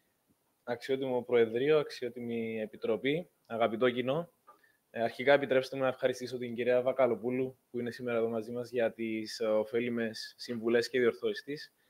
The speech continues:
και τον κύριο, ε, Ζαρίφη και Σπάγο, από τους καρδιολόγους από την, ε, καρδιολογική κλινική του Παπα-Νικολάου.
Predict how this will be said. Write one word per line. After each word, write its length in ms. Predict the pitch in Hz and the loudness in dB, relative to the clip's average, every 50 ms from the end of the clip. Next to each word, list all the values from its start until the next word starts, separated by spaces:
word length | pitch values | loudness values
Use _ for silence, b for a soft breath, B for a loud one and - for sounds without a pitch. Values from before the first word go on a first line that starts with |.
| _ _ _ _ | _ _ _ _
και 100 | - 135 | -2 2
τον 160 | 127 127 127 | 2 2 2
κύριο, 680 | 117 135 139 139 139 139 135 131 131 127 123 120 120 117 113 110 - - | 4 4 4 4 6 6 6 8 8 8 8 8 8 6 6 4 2 0
ε, 380 | 107 110 110 107 107 107 107 104 | 0 0 0 2 0 0 -2 -2
Ζαρίφη 600 | 104 110 117 113 113 120 139 135 - - 151 135 | 0 4 4 6 6 4 2 0 -2 -6 -8 -4
και 320 | - 131 123 120 117 113 | 0 4 6 6 6 6
Σπάγο, 360 | 113 - - - 127 127 135 | 4 2 2 4 4 6 6
από 180 | 135 123 127 123 | 4 4 2 0
τους 280 | - _ _ - 110 | -4 _ _ -12 -2
καρδιολόγους 540 | - - 117 110 113 117 117 123 131 131 - | 0 0 2 4 4 6 6 6 4 4 2
από 160 | 135 120 117 | -2 -4 -4
την, 460 | 107 - 120 120 120 117 117 113 113 110 | -8 -10 -8 -8 -6 -4 -4 -6 -6 -6
ε, 340 | 107 107 107 104 101 95 - _ _ _ _ _ _ | -8 -8 -8 -10 -12 -14 -18 _ _ _ _ _ _
καρδιολογική 540 | _ 120 117 117 120 120 120 117 117 135 135 | _ 0 2 4 4 4 4 4 4 2 0
κλινική 360 | 135 131 131 123 117 113 127 | 0 0 0 0 0 0 0
του 200 | 123 131 127 117 | 0 0 0 2
Παπα-Νικολάου. 760 | - 120 110 120 113 110 104 113 107 107 107 104 101 98 - | 2 2 2 2 2 2 2 4 4 6 6 4 2 -2 -8